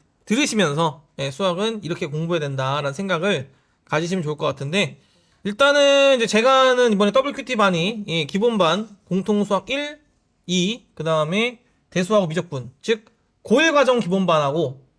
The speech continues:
고이 과정 기본반이, 예, 깔리게 되고요. 되고, 어, 일단은 제가 이제 작년에는 심화반 했었는데, 예, 심화반 들은 친구들이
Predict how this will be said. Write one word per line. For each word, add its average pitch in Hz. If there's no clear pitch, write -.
고이 185
과정 175
기본반이, 160
예, 139
깔리게 180
되고요. 185
되고, 147
어, 220
일단은 285
제가 226
이제 196
작년에는 277
심화반 330
했었는데, 185
예, 143
심화반 226
들은 170
친구들이 202